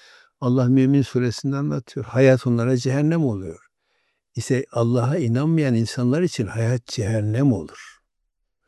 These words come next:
Yani, a-, Allah'a inanmayan demek ki Allah'ın koyduğu, yoksa Allah'ın varlığına inanmayan değil. Allah'ın koyduğu düzene teslim olmayan bir insan için hayat cehennem olur. Ateşe döner. Yani niye? Çünkü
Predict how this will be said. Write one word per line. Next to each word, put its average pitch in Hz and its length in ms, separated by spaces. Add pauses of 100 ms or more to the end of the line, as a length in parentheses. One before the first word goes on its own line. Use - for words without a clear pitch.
(400)
Yani, 127 140
a-, 123 280
Allah'a 120 280
inanmayan 147 440
demek 151 220
ki 123 80
Allah'ın 123 400
koyduğu, 127 600 (260)
yoksa - 260
Allah'ın 123 340
varlığına 123 360
inanmayan 123 580
değil. 123 220 (920)
Allah'ın 120 440
koyduğu 123 520
düzene 120 400
teslim 123 460
olmayan 117 460
bir 120 80
insan 123 380
için 175 360 (560)
hayat 127 360
cehennem 175 500
olur. 98 440
Ateşe 135 440
döner. 92 440 (960)
Yani 131 180
niye? 156 240 (300)
Çünkü 156 360